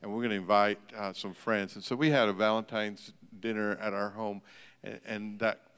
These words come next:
that couple said, "Well, I have a,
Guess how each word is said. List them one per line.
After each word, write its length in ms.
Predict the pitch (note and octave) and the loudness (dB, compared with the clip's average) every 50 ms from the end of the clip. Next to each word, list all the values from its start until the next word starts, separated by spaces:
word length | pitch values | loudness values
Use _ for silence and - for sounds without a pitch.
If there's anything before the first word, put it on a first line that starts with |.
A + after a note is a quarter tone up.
| - _ _ _ _ - | -20 _ _ _ _ -8
that 180 | G#2+ - - | -8 -8 -6
couple 340 | - - D3+ C#3+ - A#2 G#2 | -2 0 0 0 0 -2 -10
said, 320 | - - B2+ A2+ G#2+ F#2+ - - - - - _ _ _ | -8 -4 -2 -2 -2 -2 -4 -10 -20 -20 -20 _ _ _
"Well, 120 | - A2+ A#2 | -4 0 0
I 120 | C3 C#3+ | 2 0
have 400 | C#3 C#3 C#3+ C3 C3 C3 B2+ A#2 A2+ A#2 - _ _ _ _ _ _ _ _ _ - | 0 0 0 2 2 2 0 0 -4 -10 -20 _ _ _ _ _ _ _ _ _ -12
a, 200 | G#2 G#2 G#2+ | -12 -12 -12